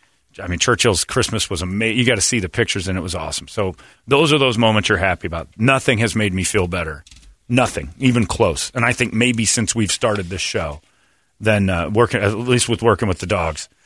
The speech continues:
uh, that this was. Pearl's thirteen and a half, dropped off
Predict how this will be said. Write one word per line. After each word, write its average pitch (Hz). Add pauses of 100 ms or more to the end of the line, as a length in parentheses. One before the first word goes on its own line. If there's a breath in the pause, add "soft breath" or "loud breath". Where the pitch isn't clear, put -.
(260)
uh, 92
that 90
this 107
was. 87
Pearl's 120
thirteen 120
and 98
a 90
half, 92 (280)
dropped 110
off 98